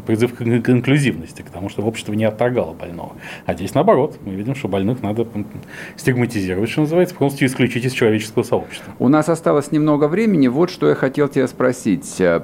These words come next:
Speaker 2: при каком, э, ну вот, м, в какой ситуации, э, омикрон может рассматриваться мировыми элитами, поскольку мы же имеем в виду с такой глобальной эпидемией,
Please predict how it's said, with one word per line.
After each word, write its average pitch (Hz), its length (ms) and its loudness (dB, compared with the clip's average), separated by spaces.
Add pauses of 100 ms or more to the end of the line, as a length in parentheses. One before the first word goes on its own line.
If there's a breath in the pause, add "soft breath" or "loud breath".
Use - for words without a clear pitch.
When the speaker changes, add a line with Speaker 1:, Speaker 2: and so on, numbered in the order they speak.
Speaker 2:
при 123 160 4
каком, 165 880 2
э, 143 340 4
ну 139 160 2
вот, 143 180 0 (180)
м, 104 200 2 (140)
в - 80 -12
какой 160 280 2
ситуации, 98 1040 2 (120)
э, 90 260 4
омикрон 117 520 2
может 113 400 2
рассматриваться 95 1160 0
мировыми 104 520 2
элитами, 92 500 2
поскольку 85 440 -4
мы 90 180 4
же 82 120 -2
имеем 82 320 2
в 78 40 -6
виду 78 400 0
с - 100 -10
такой 78 240 -4
глобальной 101 520 2
эпидемией, 85 460 2